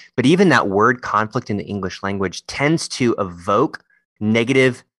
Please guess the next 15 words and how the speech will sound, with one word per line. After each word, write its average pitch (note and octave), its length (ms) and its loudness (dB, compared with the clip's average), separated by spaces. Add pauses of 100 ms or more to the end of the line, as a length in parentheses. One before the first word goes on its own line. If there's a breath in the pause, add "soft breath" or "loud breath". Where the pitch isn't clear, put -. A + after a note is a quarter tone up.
(280)
feelings A2 480 0 (100)
immediately. G2+ 800 -2 (280 loud breath)
And A2+ 100 -6
so C#3 100 2
what B2 140 4
I C3 100 6
try D#3 420 0
to F#3 80 2
do G#2+ 460 0
is, G#2 320 -2 (420 soft breath)
in A2 120 -4
some D3+ 200 0
ways, B2 200 2
kind B2 180 -4
of G2 160 -4